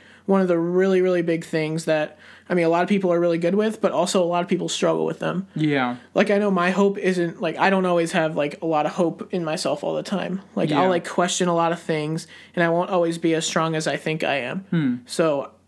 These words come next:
Speaker 1: I just think in relationships, if you, like, have hope and, like, you, you and the other person are kinda on the same page, I think it's, like, it's a really good thing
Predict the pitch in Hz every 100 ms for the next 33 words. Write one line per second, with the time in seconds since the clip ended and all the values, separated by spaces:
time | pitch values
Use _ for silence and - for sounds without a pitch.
0 | 165 185 185 202 190 190 170 170 202 196
1 | 214 226 - - - - 190 - 208 208
2 | 190 - - 185 180 180 180 196 196 170
3 | 151 151 - - - - 196 196 - _
4 | 190 185 185 185 180 180 175 170 180 170
5 | 160 - 170 165 165 170 175 - - -
6 | - - 185 190 180 165 - 147 139 _
7 | _ _ - 196 196 196 196 185 160 -
8 | 151 139 135